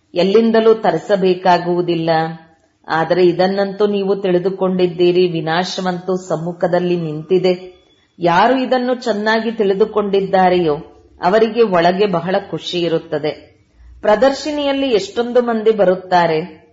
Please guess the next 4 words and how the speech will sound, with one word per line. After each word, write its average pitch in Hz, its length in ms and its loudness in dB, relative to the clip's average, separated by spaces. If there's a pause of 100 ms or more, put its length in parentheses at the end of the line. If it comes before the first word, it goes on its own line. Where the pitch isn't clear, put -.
(120)
ನೀವು 247 280 2
ಸತ್ಯವನ್ನು 233 720 0
ಹೇಳುತ್ತೀರೆಂದು 208 920 2
ಹೇಳುತ್ತಾರೆ. 190 960 0